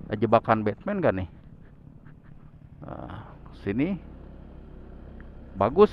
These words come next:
ini jalannya. Saya akan ikuti aja. Sepertinya ini jalan bagus. Akan diikuti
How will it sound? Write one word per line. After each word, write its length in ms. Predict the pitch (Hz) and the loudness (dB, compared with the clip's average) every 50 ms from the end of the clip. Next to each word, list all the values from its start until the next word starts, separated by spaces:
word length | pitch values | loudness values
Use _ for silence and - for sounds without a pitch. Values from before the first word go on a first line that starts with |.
| - | 6
ini 160 | 196 208 208 | 2 2 2
jalannya. 400 | 196 196 196 196 196 208 208 220 175 - - - - - - - - - - - - - - - - - - - - - - - - - - - - - - - - - | 4 6 8 8 8 6 4 -2 -4 -6 -8 -12 -12 -14 -14 -14 -14 -14 -14 -14 -14 -14 -14 -14 -14 -12 -12 -12 -12 -12 -12 -12 -12 -12 -12 -12 -12 -12 -12 -10 -6 -2
Saya 160 | 160 151 147 | 0 0 4
akan 240 | 147 165 160 160 160 | 4 4 4 4 4
ikuti 240 | 151 175 175 - 170 | 4 4 4 8 8
aja. 320 | 165 160 160 180 180 175 160 - - - - - - - - - - - - - - - - - - - - - - - - - - | 8 8 8 8 6 4 2 -2 -10 -14 -14 -14 -14 -14 -14 -14 -12 -12 -10 -8 -8 -8 -8 -8 -8 -8 -8 -8 -8 -10 -10 -10 -12
Sepertinya 560 | - - - 120 117 104 - 139 147 143 156 143 | -8 0 2 2 2 4 4 4 6 6 6 6
ini 160 | 139 147 160 | 8 6 8
jalan 320 | 135 127 127 123 131 139 135 113 | 10 10 12 12 10 10 8 8
bagus. 400 | 110 110 104 107 123 147 170 - - - - - - - - - - - - - - - - - - - - - - - - - - - - - - - - - | 8 6 6 4 2 0 0 -2 -6 -12 -12 -12 -12 -12 -12 -12 -14 -14 -14 -14 -14 -14 -14 -16 -16 -16 -14 -14 -14 -14 -14 -14 -14 -14 -14 -14 -14 -16 -12 -8
Akan 640 | - - - - - 92 98 - 85 82 80 165 85 | -6 -6 -4 0 0 2 2 2 0 -2 -4 -4 -2
diikuti 560 | 90 85 92 - - - 190 196 - - | -2 -4 -4 -6 8 10 10 10 10 8